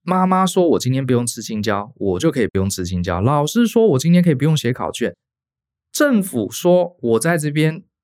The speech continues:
停车不会被拖掉，所以我就可以停在这里。如果你对我有意见的话，那是你家的事情。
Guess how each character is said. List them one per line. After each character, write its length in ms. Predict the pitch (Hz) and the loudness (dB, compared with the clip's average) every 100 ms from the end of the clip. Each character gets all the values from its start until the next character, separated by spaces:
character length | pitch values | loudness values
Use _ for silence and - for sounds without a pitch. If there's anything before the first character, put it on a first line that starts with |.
| _ - | _ -10
停 180 | 117 113 | -6 -4
车 220 | 131 127 | -2 -2
不 200 | - 110 | -2 -2
会 120 | 139 | 0
被 180 | 127 117 | 0 -2
拖 220 | 101 107 | -2 -4
掉， 220 | 117 107 - | -4 -6 -8
所 180 | - | -4
以 40 | 269 | 0
我 420 | 285 135 92 85 | 2 2 2 0
就 220 | - 277 | 0 0
可 100 | 185 | 0
以 80 | 107 | -2
停 160 | 92 90 | -4 -10
在 140 | 92 | -10
这 180 | 92 80 | -8 -10
里。 140 | - - _ | -12 -20 _
如 220 | 139 262 | 0 2
果 140 | 277 254 | 4 2
你 160 | 147 | 2
对 120 | 107 151 | 0 2
我 220 | 127 95 | 2 2
有 160 | 85 | 0
意 100 | 107 | -4
见 220 | 104 117 87 | -2 -2 -2
的 80 | |
话， 300 | 92 107 - - | -4 -6 -6 -10
那 100 | 117 | -10
是 120 | 113 | -8
你 80 | 95 | -8
家 200 | - - | -4 -4
的 60 | 82 | -6
事 140 | 90 | -12
情。 200 | - 82 | -14 -16